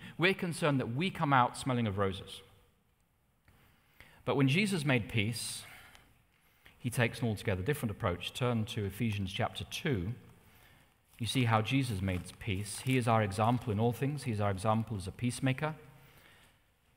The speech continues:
And we see there in Ephesians chapter two, the Apostle Paul is talking about the,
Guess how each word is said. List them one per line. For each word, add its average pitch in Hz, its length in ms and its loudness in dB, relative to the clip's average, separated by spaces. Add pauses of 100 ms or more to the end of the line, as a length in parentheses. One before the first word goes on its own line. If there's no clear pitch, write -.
(1200)
And 110 80 -4
we 95 80 -2
see 139 220 4
there 127 360 4 (380)
in 110 80 0
Ephesians 123 400 2
chapter - 360 0
two, 120 420 0 (760)
the 113 60 -4
Apostle 123 340 -2
Paul 123 240 2
is 110 80 0
talking 117 220 -2
about 107 160 0 (400)
the, 95 100 -4